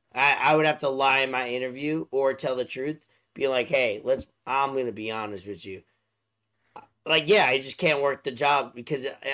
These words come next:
I'm gonna get fired if they don't appreciate. But if I worked at a gas station or a, a place like that where they, you know, they accept a little dickheadedness from the employee, keeping it real, whatever, I just can't do it. 'Cause in my normal life, I just look at, I just stared at people all the time,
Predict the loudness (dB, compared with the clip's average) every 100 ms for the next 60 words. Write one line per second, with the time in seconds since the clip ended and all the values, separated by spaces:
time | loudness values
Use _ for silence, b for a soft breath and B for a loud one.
0 | -2 0 -2 0 -2 0 2 4 2 0
1 | -2 -2 -2 -6 -10 -12 -12 -8 -8 -10
2 | b -6 -2 4 6 6 4 -2 -2 -6
3 | -2 -2 -2 -4 -6 -4 -4 -4 -4 -6
4 | -6 -6 -8 -2 0 0 -4 -2 0 0
5 | 2 0 0 -2 -4 B B B -4 -2
6 | -2 0 0 0 0 0 0 -2 0 -2
7 | -2 -4 -2 -4 -4 -4 -6 -6 -6 -4
8 | -4 -6 -2 0 0 -2 -10 -8 -8 -4
9 | 0 0 0 -2 -4 b b b 0 2
10 | 2 0 0 2 2 2 0 -6 -2 0
11 | 0 0 2 2 4 4 4 2 0 -2
12 | -2 -2 -2 -2 0 0 0 -2 -2 2
13 | 2 2 -2 -10 -8 -4 -2 -2 -2 -2
14 | -2 -4